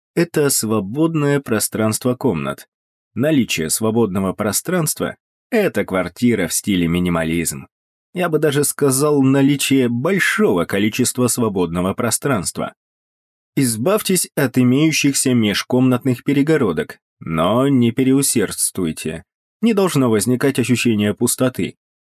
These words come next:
Решите для себя, какую мебель оставить. Предпочтение отдается простым, лаконичным вещам. Минимум декора, максимум света. Если говорить о цвете,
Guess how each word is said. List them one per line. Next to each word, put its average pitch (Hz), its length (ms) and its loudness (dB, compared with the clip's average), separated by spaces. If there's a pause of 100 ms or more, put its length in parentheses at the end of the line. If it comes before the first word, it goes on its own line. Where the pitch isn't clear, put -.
(180)
Решите 90 480 -2
для 85 220 -2
себя, 107 580 -2
какую 160 540 0
мебель 117 440 2
оставить. - 600 -4 (460)
Предпочтение 95 960 -2
отдается 107 880 -2
простым, 98 800 -2 (220)
лаконичным 139 880 0
вещам. - 520 -2 (540)
Минимум 123 480 2
декора, 127 580 0 (120)
максимум 107 680 0
света. 73 580 -4 (1300)
Если 104 440 -2
говорить 117 480 0
о 87 80 -2
цвете, 151 580 -2